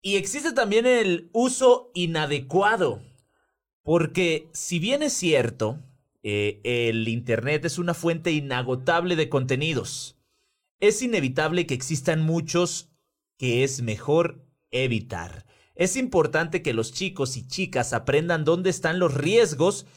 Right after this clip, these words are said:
y pongan sus propios límites entre contenidos inapropiados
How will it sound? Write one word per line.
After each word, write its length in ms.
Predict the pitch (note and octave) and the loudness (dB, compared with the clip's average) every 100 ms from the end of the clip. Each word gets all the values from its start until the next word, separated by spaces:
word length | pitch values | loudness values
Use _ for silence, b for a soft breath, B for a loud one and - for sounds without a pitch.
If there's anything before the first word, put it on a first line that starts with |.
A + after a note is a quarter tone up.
| b b | b b
y 120 | F3 | -6
pongan 420 | C3 F3+ F#3 G#3 | -2 0 0 -2
sus 240 | F#3+ C3 B2+ | -6 -8 -4
propios 500 | B2+ B2+ C3 D3 C3+ | 2 2 4 2 2
límites 840 | E3+ G#3+ B3+ G3 B2 D3 D#3 - b b b | 0 2 0 -2 0 0 0 -4 b b b
entre 420 | - B3 B3+ A3 G#3+ | 2 4 6 4 6
contenidos 720 | G#3+ A3 F3+ F3+ G3 F#3+ C#3 | 4 4 0 0 0 0 0
inapropiados 1120 | C#3 D3 D3 C3 E3 E3 F#3 G#3 - - - | -2 0 0 0 2 4 4 2 0 -10 -12